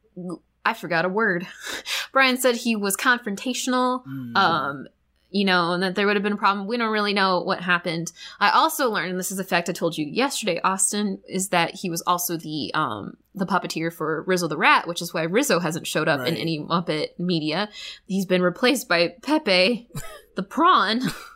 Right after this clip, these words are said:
Speaker 1: <laughs> who's not as good of a character.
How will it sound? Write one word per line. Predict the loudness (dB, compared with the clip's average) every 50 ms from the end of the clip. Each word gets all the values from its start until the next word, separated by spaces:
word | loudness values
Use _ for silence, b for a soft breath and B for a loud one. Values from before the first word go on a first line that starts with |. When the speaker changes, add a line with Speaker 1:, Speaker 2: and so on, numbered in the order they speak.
| -20 _
Speaker 1:
<laughs> | _ -18 -16 -16 -16 -16 -6 -2
who's | 0 2 4
not | 6 6 6 8 6 6 6
as | 4 2 2 0
good | 0 2 2 2 2
of | 0 0
a | -2 -4
character. | -4 -2 -2 0 0 0 -2 -4 -4 -4 0 2 2